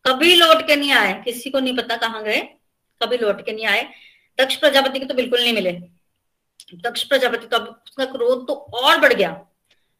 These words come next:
बहुत क्रोधित हुए। अब ये जो नारद मुनि थे ना, देखो नारद मुनि तो अब यही सोचते हैं ना कि व्यक्ति दुख में होता है तो दुख का,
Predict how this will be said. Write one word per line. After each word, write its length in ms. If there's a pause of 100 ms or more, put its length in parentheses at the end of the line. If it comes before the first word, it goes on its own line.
(160)
बहुत 300
क्रोधित 340
हुए। 220 (1400)
अब 180
ये 60
जो 120
नारद 280
मुनि 220
थे 100
ना, 340 (480)
देखो 400
नारद 320
मुनि 180
तो 140
अब 120
यही 220
सोचते 340
हैं 60
ना 80
कि 100
व्यक्ति 320
दुख 280
में 120
होता 240
है 80
तो 80
दुख 320
का, 300